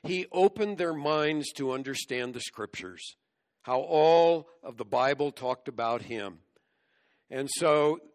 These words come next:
he reveals to us all that we need to know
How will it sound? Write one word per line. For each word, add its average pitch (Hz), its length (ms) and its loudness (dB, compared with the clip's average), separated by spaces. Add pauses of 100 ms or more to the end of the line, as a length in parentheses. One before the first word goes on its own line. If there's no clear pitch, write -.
(140)
he 170 300 -4
reveals 190 580 -2 (100)
to 160 220 0
us 151 180 2 (180)
all 175 280 4
that 180 160 -2
we 160 120 -2
need 151 260 -2
to 131 120 -10
know 147 380 2